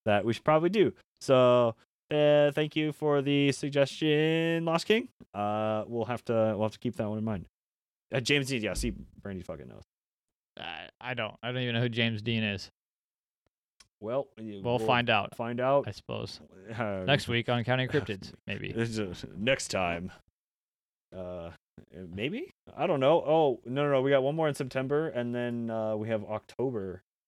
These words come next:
Speaker 1: eighth, twenty-second, and then fifth. Oh, we don't have, like, a Halloween release, though. That's unfortunate.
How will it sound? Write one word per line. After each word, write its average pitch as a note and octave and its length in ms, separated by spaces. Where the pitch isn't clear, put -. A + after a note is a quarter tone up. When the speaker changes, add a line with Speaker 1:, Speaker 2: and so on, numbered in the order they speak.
Speaker 1:
eighth, A2+ 320
twenty-second, A#2 840
and G#2 220
then G2+ 300
fifth. G#2+ 240
Oh, A#2 180
we A#2+ 120
don't C3 180
have, C#3 220
like, C3+ 200
a A#2 60
Halloween B2+ 600
release, F2 420
though. D#2+ 380
That's A#2 180
unfortunate. F#2 600